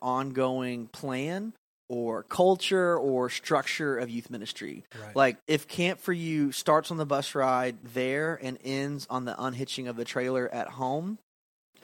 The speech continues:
Speaker 1: then, yeah, maybe you had a great event or you had a great, like, you know, festival or
Speaker 2: Right.
Speaker 1: concert kind of thing. Um, but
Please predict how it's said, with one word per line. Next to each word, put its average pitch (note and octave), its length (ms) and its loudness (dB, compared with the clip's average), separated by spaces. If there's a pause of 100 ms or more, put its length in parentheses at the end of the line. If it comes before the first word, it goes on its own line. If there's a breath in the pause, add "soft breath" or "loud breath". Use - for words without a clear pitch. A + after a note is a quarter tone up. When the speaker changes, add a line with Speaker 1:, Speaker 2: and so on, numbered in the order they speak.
(360 soft breath)
Speaker 1:
then, C#3 300 0
yeah, D3 200 6
maybe D3 220 2
you D3+ 100 -2
had C#3+ 140 0
a C#3 40 -2
great C3+ 220 0
event C3+ 540 -4
or A#2 180 -4
you B2 140 -6
had B2 120 -2
a A#2+ 60 -6
great, B2 360 -4
like, A#2+ 120 -8
you A#2 60 -8
know, A2 120 -10
festival C#3 500 0 (140)
or A#2+ 60 0
Speaker 2:
Right. A#2 80 -8
Speaker 1:
concert C#3+ 440 2
kind C3+ 160 -2
of B2 80 -6
thing. C3+ 360 -4 (360 loud breath)
Um, B2+ 260 -4
but B2+ 220 0